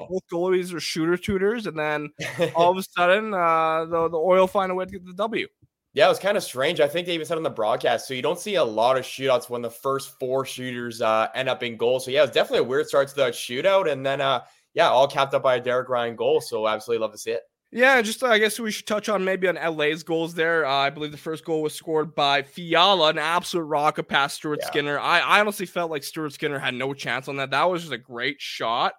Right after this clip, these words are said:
Speaker 1: And the second goal from, uh, Kempe, uh, beauty of a wrister, just, uh, down the right-hand side, uh, off the rush. Uh,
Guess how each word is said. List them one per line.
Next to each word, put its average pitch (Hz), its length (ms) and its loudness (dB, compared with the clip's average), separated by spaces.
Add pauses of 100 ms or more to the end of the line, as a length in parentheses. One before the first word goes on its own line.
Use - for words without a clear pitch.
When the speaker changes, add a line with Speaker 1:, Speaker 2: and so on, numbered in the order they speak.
(380)
Speaker 1:
And 151 480 2
the 160 80 -18
second 196 320 0
goal 175 180 2
from, 160 320 0
uh, 143 240 2
Kempe, 160 600 -2
uh, 143 180 0
beauty 190 220 -6
of 170 80 -8
a - 20 -4
wrister, 156 420 -4
just, 147 240 -12
uh, 131 100 -6
down 147 220 2
the 139 80 -4
right-hand 131 380 -4
side, 127 580 -2
uh, 98 180 -8 (200)
off 131 180 -6
the 143 60 -16
rush. 123 480 -6 (180)
Uh, - 60 -10